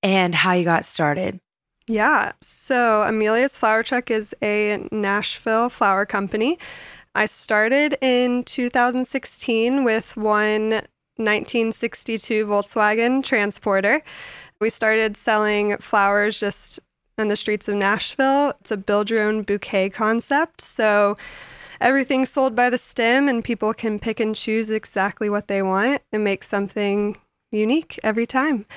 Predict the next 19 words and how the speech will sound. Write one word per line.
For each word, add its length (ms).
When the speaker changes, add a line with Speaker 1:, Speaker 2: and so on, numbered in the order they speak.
Speaker 2:
And 400
since 300
then, 240
we've 260
grown 300
into 880
three 640
trucks, 880
two 240
storefronts, 1000
and 260
now 260
we're 220
shipping 400
nationally. 720
Speaker 1:
Okay, 260
so 180
I 40
was, 200